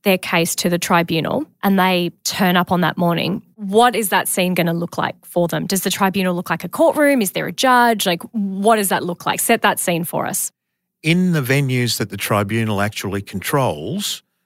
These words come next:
Speaker 2: it looks like a simple courtroom with, you know,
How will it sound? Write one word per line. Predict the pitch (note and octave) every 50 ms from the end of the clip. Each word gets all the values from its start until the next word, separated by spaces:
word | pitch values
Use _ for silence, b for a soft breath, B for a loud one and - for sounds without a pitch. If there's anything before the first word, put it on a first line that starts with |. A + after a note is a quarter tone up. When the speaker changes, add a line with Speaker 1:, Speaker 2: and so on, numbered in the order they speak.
| _ _ - -
Speaker 2:
it | C3 - - -
looks | C3 C#3 C#3+ D3+ - - - -
like | A#2 G#2+ G#2+ G2+ G2+ A2+ A2 - - - - - _ _ -
a | -
simple | - - - - - D#3 D3 B2+ - A#2 G2+ G2+
courtroom | - - A#2+ G2+ F#2+ G2+ - - G2+ F2+ G2 G2+ - D3 F#3+ G#3 G#3 - _ _ _ _ _ _ _ _ _ _ -
with, | A#2+ G#2 - - _ -
you | -
know, | F2+ F2